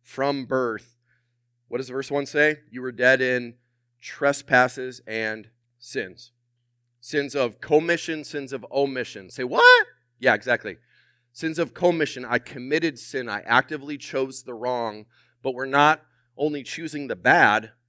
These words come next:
Sins of omission is that God said, "Do the good." And we're like, "Nah, no thanks." So not only do we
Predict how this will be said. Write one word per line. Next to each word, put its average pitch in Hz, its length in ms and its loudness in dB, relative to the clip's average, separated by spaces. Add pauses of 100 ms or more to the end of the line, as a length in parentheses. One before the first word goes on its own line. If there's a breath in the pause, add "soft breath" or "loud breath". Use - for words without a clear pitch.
(140)
Sins 160 300 -10
of 135 80 -8
omission 151 520 0
is 120 120 -12
that 117 180 0
God 143 240 4
said, 120 320 -4
"Do 220 180 -6
the 190 120 4
good." 185 340 8
And 98 140 -12
we're 160 100 -2
like, 147 180 6 (220)
"Nah, 277 380 10 (880)
no 311 100 0
thanks." 240 580 6 (760)
So 185 140 -10
not 190 180 8
only 196 320 2
do 160 100 -2
we 151 360 0